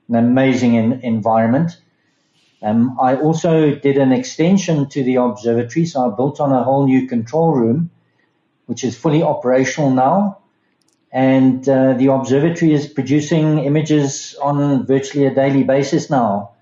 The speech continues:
So I'm very pleased with the, um, with, with the progress that, uh, that we've made.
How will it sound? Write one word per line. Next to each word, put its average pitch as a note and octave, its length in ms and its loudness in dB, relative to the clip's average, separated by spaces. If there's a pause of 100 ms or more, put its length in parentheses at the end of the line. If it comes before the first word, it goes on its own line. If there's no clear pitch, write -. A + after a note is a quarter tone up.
(360)
So B2 460 0
I'm B2 340 2
very C3+ 540 0
pleased C3 300 0
with A#2+ 200 -4
the, A#2+ 320 0
um, A#2 480 0 (440)
with, - 260 -8
with A#2+ 220 -6
the A#2+ 80 -4
progress B2 560 0
that, - 360 -4
uh, A#2 400 0
that G#2+ 140 -6
we've A2+ 160 -2
made. G#2+ 320 0